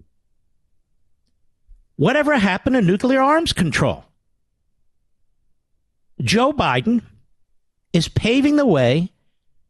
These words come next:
for the Islamo-Nazi terrorist regime in Tehran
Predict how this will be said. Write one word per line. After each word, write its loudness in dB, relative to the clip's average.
for -4
the 0
Islamo-Nazi 0
terrorist -2
regime 0
in -2
Tehran 0